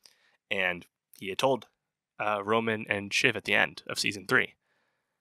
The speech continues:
It came up. Not that, like, Kendall was ever gonna go to jail. That's not what this was. But, like, you know, for whatever, whatever her reasons, including that, uh, Shiv votes, doesn't, doesn't want Kendall to have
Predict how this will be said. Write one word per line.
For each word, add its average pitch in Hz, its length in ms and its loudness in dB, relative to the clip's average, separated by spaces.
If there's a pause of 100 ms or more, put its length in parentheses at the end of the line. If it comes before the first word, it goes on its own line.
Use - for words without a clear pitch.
(560)
It 117 100 2
came 127 220 -4
up. - 180 0 (180)
Not 143 200 2
that, 202 120 4
like, 165 180 4
Kendall 147 240 -6
was 135 120 -6
ever 123 160 -6
gonna 117 120 -10
go 110 120 -6
to 101 60 -8
jail. 95 340 -2
That's 113 160 0
not 110 140 -6
what 101 100 -14
this - 180 -12
was. - 280 -10 (200)
But, - 120 -10
like, - 260 -4 (560)
you 104 120 -12
know, 87 180 -2
for - 160 -2
whatever, 101 280 2
whatever 107 380 4
her 113 160 0
reasons, 113 500 0
including 110 360 -6
that, 101 260 6 (1500)
uh, 95 240 4 (160)
Shiv - 420 -2 (400)
votes, - 560 -2
doesn't, 113 240 -2
doesn't 101 180 0
want 92 180 -2
Kendall 95 260 -4
to 90 60 -8
have 101 120 -4